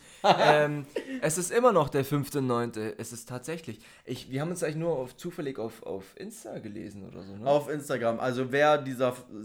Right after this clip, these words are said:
Speaker 1: Instagram-Seite Fakten irgendwas folgt, es, jeder Tag ist irgendein Tag.
Speaker 2: Ja.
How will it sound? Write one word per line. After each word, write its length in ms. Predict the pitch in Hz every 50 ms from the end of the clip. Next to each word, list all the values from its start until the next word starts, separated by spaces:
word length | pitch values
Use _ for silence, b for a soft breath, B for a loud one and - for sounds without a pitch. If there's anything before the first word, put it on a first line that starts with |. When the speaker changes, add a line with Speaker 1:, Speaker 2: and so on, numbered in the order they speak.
| 107 - _ - -
Speaker 1:
Instagram-Seite 1080 | 139 143 147 - - 143 127 123 120 120 110 120 120 117 120 120 113 110 107 107 104
Fakten 800 | 104 - - - - 139 139 135 - - _ - 127 123 120 120
irgendwas 880 | - - 151 160 160 156 143 135 135 131 - - - - - - - - -
folgt, 400 | - 135 135 135 135 131 - - B B B B B B
es, 200 | 165 160 - - - - - _
jeder 420 | 165 143 127 185 226 240 196 175 170
Tag 320 | - - 151 147 156 156 - - - _ _ _
ist 240 | - 135 135 - -
irgendein 400 | 135 127 120 113 107 101 95 90
Tag. 260 | - 101 85 82 82 - _ _ _ _ _ _ _ _ _ _ _ _ _ -
Speaker 2:
Ja. 160 | 113 113